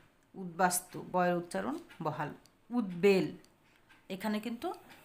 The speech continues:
বয়ের উচ্চারণ বহাল রয়েছে। তাহলে আমরা দেখলাম এই বফলার উচ্চারণ কখন হবে, কখন হবে না। এখান থেকে, আহ, তোমাদের প্রশ্ন হতে পারে, উত উপসর্গের সঙ্গে বফলা যুক্ত হলে বয়ের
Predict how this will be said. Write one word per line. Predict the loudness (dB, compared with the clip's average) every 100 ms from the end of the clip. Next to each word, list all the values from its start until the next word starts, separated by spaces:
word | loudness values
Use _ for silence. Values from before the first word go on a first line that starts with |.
| 2
বয়ের | 6 6 4
উচ্চারণ | -2 0 2 2 -2 -10 -20 _ -8
বহাল | -6 -4 -4
রয়েছে। | -8 -8 -10 -10 -14 -20 _ _ _ _ _
তাহলে | -8 -6 -6 -8 -14 -20 -20 -20 -10
আমরা | -2 -2
দেখলাম | -2 -4 -2 -4 -4 -10 -20 _
এই | -6 -6 -6 2
বফলার | 2 2 0 2 2 0
উচ্চারণ | -6 -6 0 2 2 -4 -14 _
কখন | -6 -4 -6
হবে, | -2 -4 -2 -4 -6 -12 _ _
কখন | -8 -4 -4
হবে | -2 -4 -4
না। | -8 -14 -18 -20 -6
এখান | -2 2 2
থেকে, | 2 2 2 2 0 -12 -20 -4
আহ, | 6 8 8
তোমাদের | 2 2 2
প্রশ্ন | 2 2 2 4 2
হতে | 0 -2
পারে, | 2 2 2 -4 -10 -14
উত | -4 -4 -2
উপসর্গের | -4 2 4 6 6 6 2
সঙ্গে | 4 4 6
বফলা | 6 6 4 2
যুক্ত | 2 0 -2
হলে | 0 2 2
বয়ের | 6 10 10